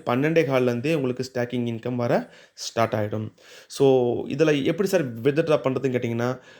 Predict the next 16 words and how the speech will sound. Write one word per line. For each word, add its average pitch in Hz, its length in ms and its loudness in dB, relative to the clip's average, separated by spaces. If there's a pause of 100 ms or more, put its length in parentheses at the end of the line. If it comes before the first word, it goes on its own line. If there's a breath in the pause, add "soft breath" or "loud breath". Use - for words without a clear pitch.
(440 loud breath)
every 147 420 4
month 151 340 0
முப்பது 127 560 -2
நாளைக்கு 151 500 0 (140)
ஒன்ஸ் 139 260 0 (400)
ஒரு 127 220 6
டைம் 131 220 2
நீங்க 120 260 0 (340)
ஐந்நூறு 160 420 2 (140)
காயின் 151 400 0
மினிமம் 143 460 0 (120)
வந்தாலே, 117 520 2 (320)
ஆர் 131 180 4
ஒ 147 100 4
எஸ் 135 200 0
இன்கம்மா, 120 440 -2